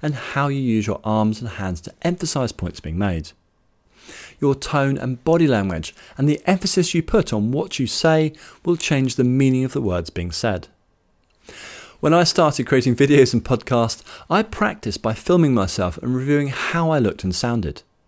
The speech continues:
Videoing yourself is really easy to do with your mobile. Play around with different approaches, styles, talking speeds and arm gestures. Compare what you remember yourself doing and saying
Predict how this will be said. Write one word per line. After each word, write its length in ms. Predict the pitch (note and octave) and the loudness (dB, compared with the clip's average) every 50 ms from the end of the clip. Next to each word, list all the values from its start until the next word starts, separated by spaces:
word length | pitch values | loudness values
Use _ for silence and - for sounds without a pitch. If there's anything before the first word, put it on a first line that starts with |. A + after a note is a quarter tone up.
| _ _ _ _ _ - - - - - - _ _ - | _ _ _ _ _ -20 -20 -20 -20 -20 -20 _ _ 2
Videoing 340 | D3+ E3 F#3+ F#3 F#3 F3 | 6 8 8 8 8 8
yourself 420 | E3+ D#3+ D#3 - - B2+ G#2+ G2 - | 6 4 2 2 2 2 2 2 2
is 200 | - - D3+ D#3 | 0 -2 -2 -2
really 460 | F3 F3+ F#3 G3 G3+ G3+ G3 F#3+ F3 | -2 -2 0 2 4 4 4 4 4
easy 200 | D#3 C3 A#2+ - - | 4 2 2 0 -6
to 100 | - - | -6 -2
do 140 | A2+ G2+ F2+ | 0 0 2
with 100 | E2+ E2 | 0 0
your 80 | F2+ E2+ | -2 0
mobile. 540 | F#2 A2 A#2 G2+ F#2+ D#2+ D2 C#2+ D2 - _ _ _ _ - - - - - - _ - | 0 0 0 0 0 -2 -4 -4 -8 -14 _ _ _ _ -20 -20 -20 -20 -20 -14 _ -8
Play 260 | - - C#3 D3 D#3 | -4 0 2 4 4
around 300 | D#3 D3+ C#3 B2 A2 G#2+ | 4 4 4 2 2 2
with 180 | G#2+ G#2+ - | 0 0 0
different 320 | - D3+ D3+ - F#3 F3 D#3+ | 0 0 0 0 0 -2 0
approaches, 420 | - C#3+ A#2+ - - - B2 A#2+ | 0 0 0 0 -2 -4 -4 -4
styles, 680 | - - - - - B2 A2+ A2+ A2+ A2+ A2+ G#2+ - - - - _ _ - | -4 -8 -6 -2 0 0 2 2 2 0 0 -2 -4 -10 -20 -20 _ _ -2
talking 340 | - D#3 D#3 - - F3 | 0 0 0 2 2 0
speeds 380 | E3 - - C#3 A#2+ A#2 G#2+ - - - | 0 0 2 2 4 4 2 0 -4 -4
and 240 | A2 A2 G#2+ G#2 | -2 0 0 0
arm 240 | F2+ E2 F#2 F2+ F2 | -2 -2 -4 -4 -4
gestures. 580 | E2+ - G2 E2+ - - - D#2 D2+ - - - _ _ _ _ _ _ _ _ _ _ - - - - - - | -2 -4 -4 -4 -6 -8 -10 -12 -12 -14 -16 -20 _ _ _ _ _ _ _ _ _ _ -20 -20 -20 -20 -10 -4
Compare 320 | - G3 G3+ - A3 G#3+ G#3 | -2 -2 0 2 2 2 4
what 140 | G#3 G3+ | 4 4
you 140 | E3 E3+ E3+ | 4 4 4
remember 400 | E3 D3+ D#3+ F3 G3 G3 E3+ C3+ | 6 6 4 4 4 4 4 4
yourself 440 | A2 G#2 G2+ - - F#2+ F2+ F2 - | 4 2 2 0 0 -2 -2 -2 0
doing 320 | - A2 G#2 G#2 G#2 G#2+ | 2 4 6 6 4 2
and 200 | - E3+ G#3+ A3 | 0 0 -2 -2
saying 560 | - - - - B3 G3+ B2+ G#2 G2+ A#2 C3+ | -2 -2 0 0 2 2 2 2 2 0 -2